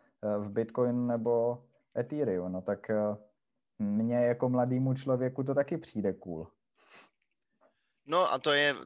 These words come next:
Speaker 2: teď vlastně mi nahráváš docela hezky, protože, ehm, ehm, ty vole, nahráváš mi hezky a v okamžiku, kdy to dořeknu, tak mi to vypadne, ta myšlenka.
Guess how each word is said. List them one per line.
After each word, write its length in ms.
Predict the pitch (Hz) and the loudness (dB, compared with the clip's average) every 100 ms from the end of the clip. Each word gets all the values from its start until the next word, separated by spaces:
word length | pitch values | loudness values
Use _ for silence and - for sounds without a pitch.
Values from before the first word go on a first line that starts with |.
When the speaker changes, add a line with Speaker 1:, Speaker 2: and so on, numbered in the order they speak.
| - | -8
Speaker 2:
teď 240 | 127 123 123 | -6 -4 -2
vlastně 460 | 127 - 135 131 120 - - | -2 -2 -4 -4 -6 -12 -8
mi 140 | 123 | -8
nahráváš 680 | 117 127 123 120 117 120 120 | -6 -6 -2 -2 -2 -4 -8
docela 320 | 120 - 127 | -16 -12 -12
hezky, 460 | 135 120 - 120 123 | -10 -8 -8 -10 -14
protože, 540 | 120 - 120 120 120 120 117 117 110 113 104 | -16 -16 -16 -14 -12 -12 -12 -12 -10 -10 -12
ehm, 920 | 101 104 110 110 107 104 104 104 110 - - - - _ _ _ - - _ _ _ _ _ _ _ _ _ _ _ _ _ _ _ _ _ _ _ _ _ _ _ _ _ _ _ _ _ _ _ _ _ _ _ _ _ _ - | -12 -12 -12 -14 -16 -18 -20 -20 -20 -20 -20 -20 -20 _ _ _ -10 -10 _ _ _ _ _ _ _ _ _ _ _ _ _ _ _ _ _ _ _ _ _ _ _ _ _ _ _ _ _ _ _ _ _ _ _ _ _ _ -12
ehm, 1040 | 117 110 107 107 107 107 104 104 101 101 - - _ _ _ - | -8 -6 -6 -8 -10 -10 -12 -12 -14 -16 -20 -20 _ _ _ -18
ty 120 | 98 | -16
vole, 320 | 98 95 92 - _ 107 | -12 -12 -12 -16 _ -12
nahráváš 440 | 120 123 120 - | -6 -4 -4 -6
mi 80 | 123 | -8
hezky 340 | 120 - 117 | -8 -8 -6
a 40 | 98 | -8
v 80 | |
okamžiku, 420 | 104 117 117 113 120 | -10 -12 -12 -12 -12
kdy 120 | 113 | -12
to 100 | 120 | -12
dořeknu, 380 | 117 117 110 117 | -14 -14 -16 -16
tak 140 | 113 | -16
mi 120 | 117 110 | -14 -14
to 100 | 110 | -14
vypadne, 380 | 107 113 110 95 | -10 -10 -12 -16
ta 100 | 92 | -16
myšlenka. 520 | 95 - 95 - | -16 -16 -18 -20